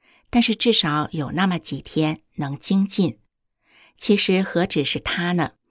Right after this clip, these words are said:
集体学法对我的促进也是非常大的。这是师父留给我们的修炼形式，必然是最好的方式。结语。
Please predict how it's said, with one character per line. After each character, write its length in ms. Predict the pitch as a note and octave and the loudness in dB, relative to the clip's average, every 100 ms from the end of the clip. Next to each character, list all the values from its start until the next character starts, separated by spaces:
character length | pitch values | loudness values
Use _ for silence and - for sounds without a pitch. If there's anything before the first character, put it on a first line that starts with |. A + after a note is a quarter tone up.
| _ _ _ | _ _ _
集 180 | - G#3 | -2 -2
体 220 | A#3 F3+ | 0 0
学 260 | D#3 - E3 | 0 -2 -2
法 300 | - C#3+ C3 | -4 -6 -4
对 160 | - F3 | -2 -2
我 140 | C#3+ | -4
的 100 | C3+ | -6
促 260 | - - D#3+ | -6 -4 -4
进 360 | - E3 - _ | 0 -2 -2 _
也 120 | C#3 | -6
是 160 | - D3 | -6 -4
非 220 | - G3+ | -2 -2
常 280 | - C3+ C#3 | -2 -6 -6
大 280 | E3+ C#3+ C3+ | -6 -6 -4
的。 200 | C#3 - _ _ _ _ _ | -6 -8 _ _ _ _ _
这 120 | - | 0
是 120 | A3 | 0
师 280 | F3+ - G#3+ | 0 2 2
父 240 | A3 D#3+ D3 | 2 -2 -2
留 160 | D3 | -2
给 180 | E3+ F#3+ | -2 -2
我 180 | E3+ C#3 | 0 -2
们 140 | C3+ | -2
的 140 | C#3+ C#3+ | -4 0
修 240 | - F#3 | 0 0
炼 200 | F3+ C#3+ | 0 0
形 320 | - - C3+ | 0 0 -2
式， 360 | C#3+ - D#3 - _ _ _ - | -2 -2 -2 -6 _ _ _ 0
必 160 | A#3 | 4
然 320 | F#3 C3+ D3 - | 4 2 -2 0
是 200 | - - | -2 -2
最 280 | - A3+ | 0 0
好 260 | F#3 - B2+ | 0 -4 -6
的 100 | - | -8
方 260 | - C#3+ D3 | -6 -4 -2
式。 380 | - - - _ _ _ _ _ _ _ _ _ _ _ _ _ _ _ _ _ _ _ _ - | -2 -2 -4 _ _ _ _ _ _ _ _ _ _ _ _ _ _ _ _ _ _ _ _ -4
结 340 | - E3+ F#3 | 0 4 4
语。 380 | G3+ D#3+ C3 | 4 2 0